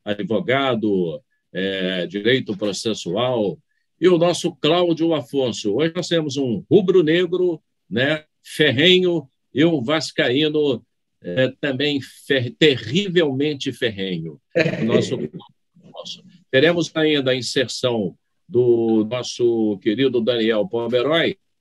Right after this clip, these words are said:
Speaker 1: que vai falar da expectativa dele em termos de arbitragem para o Campeonato Brasileiro. E o Zé Cunha prometeu também de fazer uma análise que será enviada e vai ser inserida no Três na Rede.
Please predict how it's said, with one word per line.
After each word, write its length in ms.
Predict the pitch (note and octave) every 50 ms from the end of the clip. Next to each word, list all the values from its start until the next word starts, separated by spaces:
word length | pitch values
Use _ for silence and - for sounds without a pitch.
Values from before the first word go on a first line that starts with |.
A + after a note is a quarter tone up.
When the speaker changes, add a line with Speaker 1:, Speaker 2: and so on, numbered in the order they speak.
| _ _ _
Speaker 1:
que 100 | - -
vai 200 | A2 C3 C#3 C3+
falar 640 | C3+ - C#3 C3+ C#3 D3 D3+ D#3+ E3 E3 E3 E3 D#3
da 120 | D#3 D#3
expectativa 800 | D3 C3+ - - - C#3 B2+ - D3 C3 A#2 - C#3+ C3+ C3+ A#2+
dele 240 | G2+ C3+ C#3+ D#3
em 100 | D#3+ D3+
termos 360 | C3+ A#2+ - C#3+ D3+ D#3 D#3 C#3
de 80 | D#3
arbitragem 880 | D#3 C#3 C3 A#2+ A#2+ G#2+ - - C3+ D3 D3+ C#3 A#2 A#2 G#2 F2+ D#2+ - _ _ _ _ -
para 100 | A#2+ B2
o 60 | A2+
Campeonato 520 | D3 C#3+ B2 C#3 B2 A#2+ B2+ C3 B2+ -
Brasileiro. 720 | B2 C#3+ C#3 C3+ B2 C3+ C#3+ B2 A2+ G#2+ F#2+ F2+ E2 D#2 D2+ - _ _ _ _ _ -
E 120 | - F#3
o 80 | F3 D#3+
Zé 200 | C#3+ D3 E3+ D#3+
Cunha 340 | - - D#3+ E3 F3 F3+ F3
prometeu 600 | - F3+ F3+ F#3 G3 F3+ - - D3+ D#3+ E3 D#3+
também 420 | E3 E3+ D#3 D#3 B2 B2+ C#3 C#3+
de 160 | C#3+ C#3+ C#3+ C3
fazer 580 | - D3 B2+ G2 G2 A2+ A#2+ B2+ C3 C3 B2 _ _ _ _ -
uma 200 | - B2+ C#3+ D3
análise 760 | B2+ A#2 A#2+ B2 B2 B2+ B2+ C3+ A#2+ A2+ C3+ C#3 C3 B2 - _ _ _
que 140 | - - A#2+
será 380 | A2+ - - A#2 G#2+ A2+ A#2 B2
enviada 440 | B2 A2+ A#2 A2 G2 G2+ A2+ A2 A#2+
e 60 | A#2
vai 160 | A2+ A2+ G2+
ser 160 | F#2+ - A#2+
inserida 840 | A#2+ A#2 A2+ - - - A2 F#2 F2+ G#2+ A2+ G#2 A2 G#2+ G#2 F#2 - _ _ _ _
no 280 | - F#2 G#2+ A2+ A2 G2+
Três 480 | - _ - A#2 A2+ B2 B2 B2 A#2 A2+
na 120 | A#2+ A#2
Rede. 480 | G2 E2+ A2+ A2 G#2 F#2 D#2 E2 F3